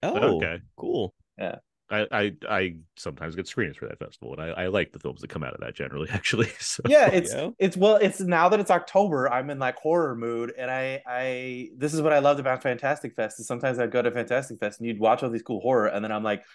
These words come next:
Speaker 3: "Great," I go home, and I spend the rest of October watching horror, and you're like, you're in such a good vibe then, so uh, I have the same kind of thing going on over here where I'm like, yeah, I go watch a bunch of cool new horror and, and, and sci-fi and action and,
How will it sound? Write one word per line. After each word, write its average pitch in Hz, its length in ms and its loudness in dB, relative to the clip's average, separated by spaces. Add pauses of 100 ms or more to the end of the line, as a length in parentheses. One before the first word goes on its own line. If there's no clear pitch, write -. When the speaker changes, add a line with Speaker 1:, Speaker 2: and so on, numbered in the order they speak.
(140)
Speaker 3:
"Great," 151 200 6
I 127 100 4
go 127 140 2
home, 160 240 4
and 160 80 0
I 139 80 -2
spend 135 200 -4
the 123 80 -2
rest 131 220 -2
of 127 80 -8
October 123 400 -2
watching 113 280 -4
horror, 120 260 -2
and 104 100 -6
you're 113 160 -4
like, 117 180 -2 (220)
you're 156 120 2
in 143 60 -2
such 170 240 2
a 190 60 0
good 156 240 0
vibe 123 400 0
then, 147 260 -4
so 123 460 -2 (420)
uh, 123 240 0
I 127 60 -2
have 139 160 -2
the 135 40 -12
same 135 220 -6
kind 135 140 -4
of 123 60 -6
thing 131 140 -6
going 120 220 2
on 117 140 0
over 110 160 -4
here 113 240 -4
where 92 100 -6
I'm 95 160 -8
like, 98 180 -10
yeah, 117 160 0
I 90 60 -4
go 95 160 -6
watch 101 260 -2
a 113 40 -10
bunch 101 220 -8
of 101 80 -10
cool 104 260 -8
new 101 300 -6
horror 131 560 0
and, 101 460 -6
and, 120 200 -4
and 131 340 -2
sci-fi 113 440 0
and 110 120 -4
action 131 480 -10
and, 104 300 -10